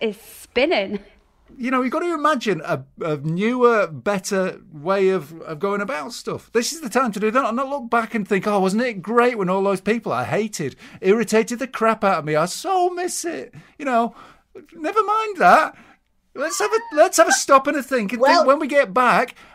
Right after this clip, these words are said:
Speaker 2: how can we, even if it's boarding up some bloody plank so you don't have to listen to the, anyway. I've,
Speaker 3: <laughs>
Speaker 2: I've gone
Speaker 3: So,
Speaker 2: from perky
Speaker 3: Jeff,
Speaker 2: to
Speaker 3: when we
Speaker 2: ranty.
Speaker 3: started this podcast, I
Speaker 1: Wow.
Speaker 3: know, I, when we started this podcast, I was thinking,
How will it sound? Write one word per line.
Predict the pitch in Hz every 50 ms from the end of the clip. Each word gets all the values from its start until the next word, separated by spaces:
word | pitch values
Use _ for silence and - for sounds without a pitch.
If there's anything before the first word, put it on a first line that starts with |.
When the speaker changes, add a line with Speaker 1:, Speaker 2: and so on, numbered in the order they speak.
| _
Speaker 2:
how | 254 269 269
can | 269 - 277 302
we, | 320 277 190 - 208 240
even | 277 285 269 339
if | 415 -
it's | 359 285 175
boarding | 127 - 214 247 269 262 220 247 226
up | 214 - -
some | - 240 233 220 190
bloody | 185 233 247 247 262 240 226 269 240 - _
plank | - 196 240 269 285 269 240
so | - -
you | 190 180
don't | 170 202 220 214
have | 208 202
to | - 208
listen | 196 202 208 220 214 - 302 269
to | - 180
the, | 151 156 127 - _ _ _ 135 _ _ _ _ _ _ _ _ _ _ _ _ _ _ _ - - _ _ - - - -
anyway. | - 135 143 135 117 98 98 95 - _ _ 165 - - - - 180 147 139 _ _ _ _ _ -
I've, | 170 180 214 262 - _ _ - - 427 440 - 571 -
Speaker 3:
<laughs> | - 539 - - - - - - - - -
Speaker 2:
I've | 170 160
gone | 226 220
Speaker 3:
So, | 226 233
Speaker 2:
from | 208 -
perky | - 208 226 240 -
Speaker 3:
Jeff, | 427 233 -
Speaker 2:
to | 240 214
Speaker 3:
when | 208 214 220 226
we | 214
Speaker 2:
ranty. | - 214 170
Speaker 3:
started | 143 - - -
this | 202 196 - - _
podcast, | - 339 - - 285 - 208 208 196 185 170 - _ -
I | 220 214
Speaker 1:
Wow. | 214 262 302 254
Speaker 3:
know, | 427 - 403 - - - - _ _ -
I, | 254 - - - -
when | - 302 330
we | 339 359
started | - - 330 320 320 254 262
this | 320 330 -
podcast, | _ - 294 285 285 277 262 - -
I | 254
was | 247 233
thinking, | - 247 233 226 220 208 196